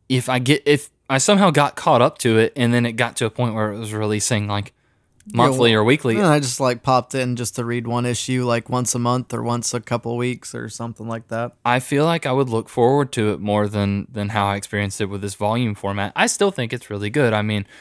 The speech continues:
Speaker 1: you
Speaker 2: Yeah.
Speaker 1: have this, that Ice Cream Man, you know, we haven't talked to the art yet, but it's good art because that Ice Cream Man is as creepy as he needs to be.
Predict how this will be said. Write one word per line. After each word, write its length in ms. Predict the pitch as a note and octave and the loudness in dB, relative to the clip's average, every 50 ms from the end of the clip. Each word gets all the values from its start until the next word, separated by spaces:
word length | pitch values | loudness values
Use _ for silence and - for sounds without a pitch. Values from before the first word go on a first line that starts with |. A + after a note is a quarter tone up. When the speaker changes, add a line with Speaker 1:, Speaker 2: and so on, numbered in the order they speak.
| - _ _ | -20 _ _
Speaker 1:
you 120 | B2+ B2 | -4 -2
Speaker 2:
Yeah. 60 | A#2+ B2+ | 0 2
Speaker 1:
have 480 | C3 C#3 D3+ D#3+ C#3+ B2+ A#2+ A#2 A#2 | 2 2 2 2 0 -2 -6 -6 -2
this, 320 | A#2 A#2 A2+ - - - - _ _ _ _ _ _ _ _ _ _ _ - C3 - - | 0 0 2 0 -2 -6 -8 _ _ _ _ _ _ _ _ _ _ _ -20 -20 -18 -4
that 240 | D#3 D3+ F3+ E3 C#3+ | 0 0 2 2 2
Ice 160 | C#3 F#3 - | 0 0 -2
Cream 240 | - - C#3 A#2+ A2+ | -2 -2 0 0 0
Man, 400 | A2 G#2+ G#2+ A2 G#2+ A2 F#2 - _ - | 0 0 0 0 -2 -4 -6 -10 _ -4
you 120 | B2 A#2 | -2 2
know, 40 | A2+ | 4
we 80 | B2 | 4
haven't 160 | C3+ C#3 B2+ A#2 | 4 4 2 2
talked 200 | B2+ A#2 - - | 0 0 0 -2
to 60 | A2 | 0
the 80 | G#2+ | 2
art 280 | A2 C3 D3 - - _ _ _ _ _ _ - | 4 4 4 2 0 _ _ _ _ _ _ -8
yet, 280 | A#2 A2 G#2+ G#2+ - - | -4 -4 -2 -4 -4 -4
but 200 | A2 G#2+ - - _ _ _ _ _ _ _ _ _ - | -6 -6 -8 -10 _ _ _ _ _ _ _ _ _ -8
it's 140 | B2+ - | -8 -4
good 200 | - - E3 C#3+ C3 | 2 4 6 6 8
art 200 | D3 E3 D#3 - | 6 6 4 2
because 240 | C3 - - B2+ A#2 | -2 -2 -2 0 0
that 160 | C3+ C3 C3 | 0 0 0
Ice 140 | C3+ C#3+ - | 0 -2 -2
Cream 220 | - - C#3+ B2 | -2 -2 0 2
Man 220 | A#2 A2+ A#2 A#2 A#2 | 2 2 2 2 2
is 120 | A2+ A2 | 0 -2
as 80 | G#2 - | -4 -6
creepy 380 | - - C3 A#2+ - B2+ B2 A#2+ | -2 0 0 0 2 2 2 2
as 100 | A#2 A2 | 2 0
he 80 | A2+ | 0
needs 260 | A2+ B2 B2+ C3+ - - | 2 2 2 0 0 -2
to 80 | C3 A#2 | -2 0
be. 180 | A2+ - - | 0 0 0